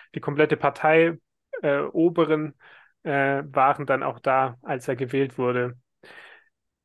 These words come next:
Was spannend ist bei Hannes Loth ist, äh, also er ist jetzt nicht, ähm, genau, ich meine, Sachsen-Anhalt, das ist ja auch, äh, rechtsextremer Haufen, äh, der, die A-F-D-Fraktion. Was aber sehr spannend war, war, was, äh, die, der, ähm, M D R rausgefunden hat.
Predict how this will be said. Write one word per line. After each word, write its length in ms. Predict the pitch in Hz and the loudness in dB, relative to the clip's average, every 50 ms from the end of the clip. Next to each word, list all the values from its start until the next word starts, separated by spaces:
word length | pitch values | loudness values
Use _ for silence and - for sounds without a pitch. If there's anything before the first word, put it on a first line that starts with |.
| _ _ _ _ _ _ _ | _ _ _ _ _ _ _
Was 180 | - 170 180 - | -2 -2 -2 -2
spannend 360 | - - 160 175 240 247 170 | -2 -2 0 0 0 2 2
ist 180 | 156 165 - - | 0 0 0 2
bei 320 | 156 147 143 143 143 139 147 | 4 4 6 6 4 4 2
Hannes 340 | 127 143 151 147 - - - | 0 0 -2 -4 -8 -6 -4
Loth 240 | 143 160 190 175 | -2 -2 -2 -2
ist, 440 | - - 175 190 196 - - - - - | 0 0 0 0 0 -4 -10 -12 -8 -2
äh, 60 | - 156 | 2 4
also 480 | 143 139 139 143 147 - 165 147 143 | 4 6 6 4 2 2 0 2 2
er 60 | 147 143 | 2 0
ist 60 | 131 | 0
jetzt 180 | 147 139 - 156 | -2 -4 -4 -6
nicht, 340 | 156 - - - - - 339 | -8 -8 -8 -14 -12 -6 0
ähm, 500 | 226 151 139 135 135 131 131 123 123 - | 0 2 2 2 0 -4 -6 -8 -10 -8
genau, 280 | - 147 135 127 123 131 | -6 -2 0 0 0 0
ich 100 | 135 127 | 0 -2
meine, 140 | - 131 123 | -2 -2 0
Sachsen-Anhalt, 520 | 123 131 127 - - 143 139 123 131 127 | 2 2 0 0 -2 -4 -2 -2 -2 -2
das 140 | 127 123 120 | -2 -2 -4
ist 140 | 131 120 113 | -4 -4 -2
ja 140 | 131 131 123 | 0 0 2
auch, 220 | 131 143 147 - | 2 0 0 0
äh, 280 | - 147 139 135 131 135 | -2 -2 -2 -2 -4 -4
rechtsextremer 640 | 131 - 139 123 - - 139 - - - 139 135 135 | -4 -4 -4 -4 -4 -10 -10 -8 -4 -2 0 0 2
Haufen, 540 | 127 131 139 143 139 - 151 139 143 139 127 - | 2 4 4 4 2 0 -6 -8 -8 -10 -10 -8
äh, 200 | - 151 139 139 | -4 -2 0 0
der, 240 | 139 143 147 147 160 | 0 0 0 -2 -4
die 340 | 165 - - 156 - 147 143 | -6 -8 -10 -8 -4 -2 2
A-F-D-Fraktion. 880 | 143 139 139 - - 143 139 - - 139 - - - 156 151 156 147 - - - - - - - - - | 2 2 0 0 -6 -6 -6 -4 -6 -6 -6 -4 -2 0 0 0 -2 -4 -16 -18 -18 -16 -18 -18 -12 -4
Was 140 | - 151 147 | -2 2 2
aber 140 | 165 151 147 | 4 4 4
sehr 100 | 147 147 | 4 2
spannend 320 | - - - 175 208 220 151 | 2 2 2 2 2 2 4
war, 220 | 147 143 147 147 | 4 4 4 4
war, 180 | 151 151 151 143 | 4 2 2 2
was, 200 | 147 147 - - | -2 -4 -4 -4
äh, 380 | 151 147 143 147 147 147 147 143 | -2 0 0 0 0 -2 -4 -8
die, 460 | 139 156 147 139 139 139 135 131 127 | -10 -10 -8 -6 -4 -4 -4 -4 -4
der, 520 | 127 139 131 131 131 131 131 135 - - - | -2 0 2 4 4 4 4 2 0 -4 -6
ähm, 300 | 143 131 127 131 139 - | -6 -6 -6 -8 -12 -10
M 160 | - 143 139 | -8 -6 -2
D 100 | 139 147 | 0 2
R 160 | 147 160 170 165 | 4 4 4 4
rausgefunden 600 | 156 143 139 - - - - - 156 131 135 135 | 4 2 2 2 -2 -8 -2 -2 -2 -2 -2 -2
hat. 220 | 127 147 175 - | -2 -2 -2 -4